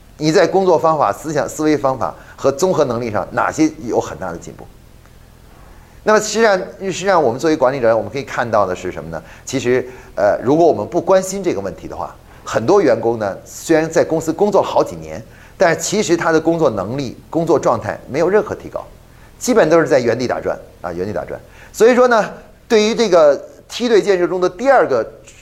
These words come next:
重要的保障呢，是什么呢？是这个培训和晋升的常态化，啊，也就是说员工成长的常态化啊，我们可以把它称为叫成长的常态化，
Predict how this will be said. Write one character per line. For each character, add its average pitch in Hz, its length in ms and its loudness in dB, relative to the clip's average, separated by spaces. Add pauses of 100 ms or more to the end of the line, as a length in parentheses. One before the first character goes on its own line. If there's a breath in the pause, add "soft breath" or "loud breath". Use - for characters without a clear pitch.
(120)
重 196 160 0
要 143 120 4
的 113 80 2
保 90 220 -4
障 98 220 -2
呢， 90 80 -8
是 95 100 -14
什 80 140 -10
么 78 80 -16
呢？ 90 180 -6 (160 loud breath)
是 104 420 2 (400)
这 107 140 0
个 76 320 -2
培 120 360 -4
训 151 340 -4 (320)
和 107 360 2 (180)
晋 170 260 -2
升 131 240 -4
的 110 160 -2 (100)
常 80 220 -12
态 87 100 -8
化， - 180 -12 (640)
啊， - 140 -6 (1600)
也 151 140 4
就 214 160 6
是 180 100 6
说 190 220 4 (180)
员 151 260 2
工 185 160 4
成 170 380 -4
长 98 260 0
的 95 120 -10
常 95 240 -12
态 107 120 -4
化 85 220 -6
啊， 85 240 -8
我 - 80 -12
们 113 100 -8
可 135 60 2
以 135 60 4
把 110 120 2
它 117 60 2
称 123 140 -4
为 131 80 0
叫 127 100 4
成 113 300 -8
长 110 180 0
的 85 60 -10
常 87 160 -16
态 92 100 -8
化， 90 160 -6